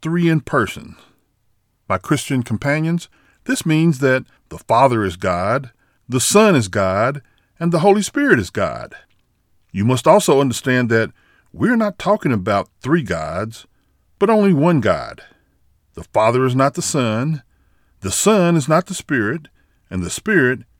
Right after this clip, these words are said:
is not the Father. But each is God individually.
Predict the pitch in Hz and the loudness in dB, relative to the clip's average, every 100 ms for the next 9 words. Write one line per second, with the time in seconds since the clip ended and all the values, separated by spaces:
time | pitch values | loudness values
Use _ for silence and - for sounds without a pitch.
0 | - 80 85 92 113 113 - 117 82 - | -14 -12 -8 -4 -4 -6 -2 0 0 -4
1 | - - _ _ _ - - 208 233 - | -20 -20 _ _ _ -12 -8 -6 -6 -4
2 | 107 92 127 151 147 143 131 120 101 80 | -6 -2 2 4 4 2 0 0 -2 -6
3 | 60 85 | -14 -20